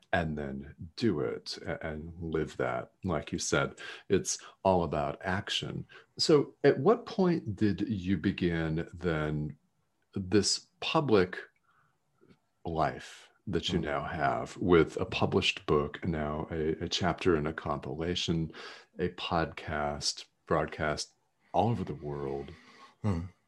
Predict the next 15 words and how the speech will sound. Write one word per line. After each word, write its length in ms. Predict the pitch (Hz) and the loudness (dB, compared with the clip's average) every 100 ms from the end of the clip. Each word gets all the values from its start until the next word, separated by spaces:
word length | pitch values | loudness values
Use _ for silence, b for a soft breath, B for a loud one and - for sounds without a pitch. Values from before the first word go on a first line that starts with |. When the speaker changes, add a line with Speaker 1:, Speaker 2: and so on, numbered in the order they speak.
| _ _ _ _ _ 127 | _ _ _ _ _ -4
Speaker 1:
What 120 | 123 | -2
was 120 | 180 - | 0 0
that 140 | 120 | -2
transition 600 | - 98 90 92 - 78 | 0 -2 0 0 0 -2
like 360 | 73 73 76 - | 0 0 -2 -4
into 560 | 76 - 80 76 73 - | -6 -4 -2 0 -2 -4
then 260 | 87 90 | 2 2
beginning 320 | 82 90 85 78 | 4 2 2 2
to 140 | 87 | 2
speak 640 | - - - 123 - - - _ - | 4 4 2 -4 -6 -8 -20 _ -8
your 120 | 76 | -6
Speaker 2:
Mm. 40 | - | -4
Speaker 1:
story 560 | - 85 78 58 - _ - | -2 -2 -2 -6 -14 _ -10
and 120 | 76 | -10
experience? 840 | 73 - - - 71 - - - | -10 -10 -10 -10 -12 -16 -14 -14